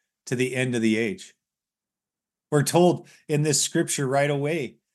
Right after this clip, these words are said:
"Teaching them to observe all that I've commanded you." So clearly, Jesus gave commands and ways to live that we are supposed to observe or live by.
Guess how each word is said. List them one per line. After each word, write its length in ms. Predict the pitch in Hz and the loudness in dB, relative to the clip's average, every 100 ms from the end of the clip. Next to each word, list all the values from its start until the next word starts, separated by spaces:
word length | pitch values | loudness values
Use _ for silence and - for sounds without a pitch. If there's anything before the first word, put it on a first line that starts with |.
| _ | _
"Teaching 420 | - 165 147 185 | -4 -2 2 0
them 140 | 165 151 | 0 -2
to 140 | 139 | -2
observe 600 | 139 110 104 147 170 151 120 | -2 0 -2 2 2 2 0
all 160 | 120 | -2
that 100 | 110 | 0
I've 200 | 110 104 | -2 -4
commanded 520 | - 107 101 98 92 | -8 -8 -4 -4 -6
you." 100 | 92 | -6
So 220 | 95 - 123 | -4 -4 -4
clearly, 500 | - 175 202 151 117 | 2 6 6 4 2
Jesus 480 | 135 165 151 131 | 0 2 2 0
gave 300 | - 135 131 | -2 -4 -4
commands 580 | - 127 123 139 131 104 | -6 -10 -8 -6 -4 -4
and 160 | 113 110 | -4 -2
ways 340 | 131 139 127 | 0 2 0
to 120 | - 113 | -2 -4
live 600 | 107 139 113 90 - - _ _ _ _ _ _ _ _ _ _ _ _ _ | -2 -2 -2 -6 -14 -18 _ _ _ _ _ _ _ _ _ _ _ _ _
that 180 | 131 143 | -2 0
we 120 | 139 | 2
are 40 | 139 | 2
supposed 520 | 143 - 143 147 143 | 2 -2 0 0 0
to 240 | 139 117 - _ _ _ | -2 -4 -6 _ _ _
observe 680 | 135 117 98 147 151 120 95 - | -10 -4 0 4 4 4 0 -4
or 180 | 123 | -2
live 480 | 113 113 139 127 104 | 0 2 2 0 -4
by. 420 | 123 127 110 87 | -4 -4 -4 -8